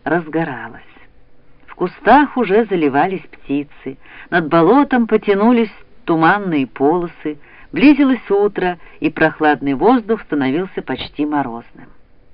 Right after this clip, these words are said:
Вдруг затрещало, и отодвинулась заслонка у входа одной из землянок.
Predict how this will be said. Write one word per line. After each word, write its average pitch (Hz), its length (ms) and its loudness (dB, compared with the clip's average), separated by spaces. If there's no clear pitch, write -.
Вдруг 233 360 4
затрещало, 214 880 2
и - 80 2
отодвинулась 208 760 2
заслонка 175 640 2
у 156 100 2
входа 240 580 2
одной 208 480 2
из 170 160 -10
землянок. 185 580 -2